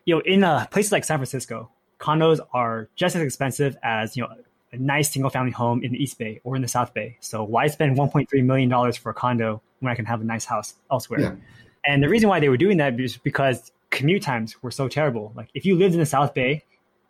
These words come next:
Speaker 1: and you tried to drive up to San Francisco every single day to go to work,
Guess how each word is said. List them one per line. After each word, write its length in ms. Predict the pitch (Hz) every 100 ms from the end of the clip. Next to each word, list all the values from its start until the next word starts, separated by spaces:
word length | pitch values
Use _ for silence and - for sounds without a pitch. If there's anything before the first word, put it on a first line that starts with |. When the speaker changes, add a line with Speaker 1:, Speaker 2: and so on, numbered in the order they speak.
| _
Speaker 1:
and 280 | 131 123 123
you 80 | 127
tried 260 | - 143 139
to 80 |
drive 300 | 117 139 139
up 100 | 143
to 80 | 139
San 180 | 117 127
Francisco 400 | - 131 - 120 -
every 240 | 135 139
single 300 | - 127 117
day 220 | 113 123
to 40 | 113
go 100 | 117
to 100 | 107
work, 340 | 147 143 -